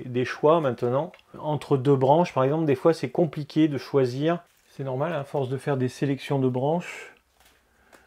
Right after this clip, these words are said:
Donc je garde toujours qu'une seule branche par, euh, par intersection. Et donc maintenant, ben, je vais commencer la ligature. Pour cette branche-là, il va me falloir du gros. Et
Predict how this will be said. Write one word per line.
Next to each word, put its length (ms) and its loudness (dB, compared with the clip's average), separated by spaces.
Donc 120 -8
je 80 -2
garde 260 -2
toujours 340 -2
qu'une 260 2
seule 260 4
branche 440 0
par, 400 2
euh, 380 2
par 160 -4
intersection. 960 -4
Et 60 -8
donc 180 0
maintenant, 320 2
ben, 80 6
je 80 -4
vais 80 0
commencer 400 -2
la 100 2
ligature. 680 0
Pour 200 -10
cette 240 6
branche-là, 520 0
il 120 -2
va 100 -2
me 60 -6
falloir 300 -2
du 160 -8
gros. 460 -4
Et 300 -12